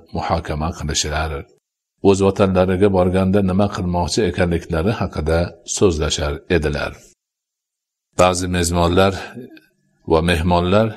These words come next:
ishtirokida bo'lib o'tgan erkin suhbatlardan birida ham xuddi shunday bo'ldi. Analda shunday suhbatlarni birida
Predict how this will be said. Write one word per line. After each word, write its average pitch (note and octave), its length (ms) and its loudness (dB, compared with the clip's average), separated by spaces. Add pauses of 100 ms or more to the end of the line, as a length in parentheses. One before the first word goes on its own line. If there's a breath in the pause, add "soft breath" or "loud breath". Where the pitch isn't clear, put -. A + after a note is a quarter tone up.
(140)
ishtirokida G2 640 2
bo'lib F#2 320 0
o'tgan F2+ 460 0 (1000)
erkin G2 360 2
suhbatlardan F2 920 0
birida E2 440 2
ham G#2+ 220 2 (260)
xuddi F#2+ 340 -2
shunday D#2 440 0
bo'ldi. D2+ 420 0 (880)
Analda D#2+ 380 0
shunday F#2+ 360 2
suhbatlarni F2+ 720 0
birida E2+ 400 2